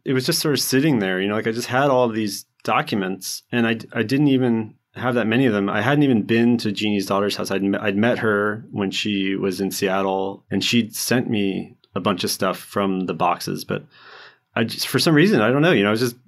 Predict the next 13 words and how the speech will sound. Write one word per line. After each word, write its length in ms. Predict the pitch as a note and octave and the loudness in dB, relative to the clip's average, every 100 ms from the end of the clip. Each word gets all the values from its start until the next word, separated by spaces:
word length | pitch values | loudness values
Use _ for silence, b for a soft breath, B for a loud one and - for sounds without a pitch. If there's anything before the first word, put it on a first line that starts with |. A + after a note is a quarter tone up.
| _ _ _ | _ _ _
it's 160 | A2+ - | -4 -2
just, 280 | A#2 - A2+ | -4 0 2
uh, 400 | G#2+ G#2 G2+ G2+ G#2 - - | 4 4 2 0 -4 -6 -6
if 220 | G2+ G2+ | -4 -2
you're, 640 | G2+ G2 G2 G2 G2 G2 - - | 0 2 2 2 0 -4 -12 -8
you 140 | C3 | -4
know, 60 | F#2+ | -4
fortunate 420 | - G#2+ - G#2 | -2 -2 0 0
enough 160 | G2+ - | -2 -2
to, 80 | F#2 | -4
like, 180 | F#2 - | -4 -2
have 400 | F#2+ F#2+ F2+ - - G#2+ | 2 2 0 -8 -14 -4
work 480 | G2+ A#2+ B2+ - | 0 0 -2 -14